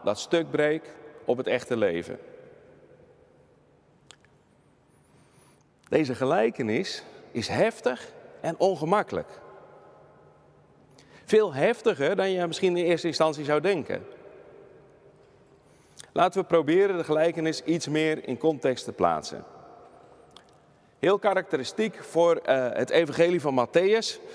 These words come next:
zijn de vijf grote redenvoeringen. Met het onderwijs van Jezus dat we er tegenkomen.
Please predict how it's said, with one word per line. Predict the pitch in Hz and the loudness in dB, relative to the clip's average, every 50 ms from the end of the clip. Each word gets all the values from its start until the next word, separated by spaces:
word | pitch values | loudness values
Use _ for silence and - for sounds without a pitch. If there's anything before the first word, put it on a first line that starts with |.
| - - - | -18 -16 -6
zijn | - - 147 147 151 147 139 - - - | 0 2 2 2 2 0 -4 -6 -6 -2
de | 123 120 | -2 0
vijf | 110 - 151 175 185 180 - | 2 2 2 2 2 -2 -4
grote | - - 160 160 160 160 147 143 117 | -2 0 2 4 4 2 0 0 -2
redenvoeringen. | 107 - 143 160 170 156 127 110 - - 113 107 104 - 78 - 123 - - - - - - - - - - - - - | 0 4 2 4 4 2 -2 -4 -4 -2 0 0 0 0 -2 -4 -8 -12 -14 -18 -20 -20 -20 -20 -20 -20 -20 -10 -2 -2
Met | 110 104 | -2 -2
het | 110 - | 0 0
onderwijs | - 180 196 185 170 160 156 160 160 - | 0 0 0 2 2 2 2 0 0 -4
van | 143 135 | -6 -2
Jezus | 123 113 110 104 92 95 98 - | 0 2 2 2 0 -4 -8 -4
dat | - 90 87 - | -4 -4 -4 -2
we | 90 82 | -4 -4
er | 85 69 92 87 | -2 -2 -2 0
tegenkomen. | - 101 101 98 90 - - - 85 80 78 - - - | 2 2 2 0 -2 -8 -10 -8 -8 -8 -8 -10 -12 -16